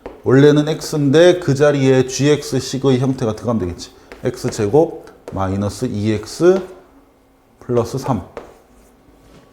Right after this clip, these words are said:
자, 그러면 밑이 이분의 일이고 진수가 그냥 X가 아니고 이렇게 이 차식 형태가 되었네. 근데 그거랑 별개로, 음, 어쨌든 밑이 이분의 일, 영과 일 사이인 로그 함수니까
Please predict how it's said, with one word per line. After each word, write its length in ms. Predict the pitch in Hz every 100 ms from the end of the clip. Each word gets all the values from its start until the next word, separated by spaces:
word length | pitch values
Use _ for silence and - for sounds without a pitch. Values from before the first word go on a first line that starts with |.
| _ - - - - - -
자, 160 | - 160
그러면 460 | 190 220 202 170 120
밑이 500 | 175 - - 208 170
이분의 320 | 165 190 185
일이고 440 | 190 165 170 190
진수가 1120 | 185 - 165 185 - 220 185 170 185 190 - - - -
그냥 220 | 160 160
X가 340 | 175 - 156
아니고 220 | 123 113
이렇게 240 | 120 135 135
이 160 | 151
차식 360 | - 208 202 -
형태가 300 | 135 120 98
되었네. 280 | 92 85 87 - - - - - -
근데 140 | 214 196
그거랑 460 | 170 208 254 214
별개로, 880 | 147 165 208 175 156 127 90 - - 117
음, 200 | 101 92
어쨌든 720 | 175 180 247 - 202 127 - - -
밑이 460 | - 185 - 220 170
이분의 300 | 170 190 156
일, 140 | 104
영과 260 | 120 165 185
일 160 | 185 190
사이인 480 | 202 185 175 180
로그 280 | 151 120 143
함수니까 760 | 160 151 135 123 131 160 190